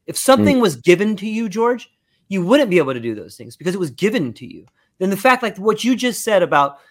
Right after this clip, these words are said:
Speaker 1: these people have so much money, like, they could feed these babies in Sudan. Like,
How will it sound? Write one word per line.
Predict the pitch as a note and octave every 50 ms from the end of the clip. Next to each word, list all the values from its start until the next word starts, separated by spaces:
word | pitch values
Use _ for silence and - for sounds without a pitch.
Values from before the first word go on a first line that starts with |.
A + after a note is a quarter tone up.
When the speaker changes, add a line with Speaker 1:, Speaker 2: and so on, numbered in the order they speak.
| _ _ _ _
Speaker 1:
these | - A#3+ -
people | - E4+ D4
have | B3 B3+ A#3+ F#3
so | - - - A#3+ A#3 A#3
much | A3+ A#3 A3 - -
money, | G3 G3 F#3+ E3 C3+ B2
like, | B2 C3 B2+ B2+ - _ _ _ _ _ _ _ -
they | A#3+ B3
could | - B3 A#3 F3+ E3 - _
feed | _ _ _ - B3 B3 B3 A#3+ G3
these | G#3 F#3+ -
babies | - F3 E3 D3+ D3 B2 B2+
in | C3
Sudan. | B2 - C#3 A#2+ B2 A#2+ A#2+ C3+
Like, | E3+ E3 -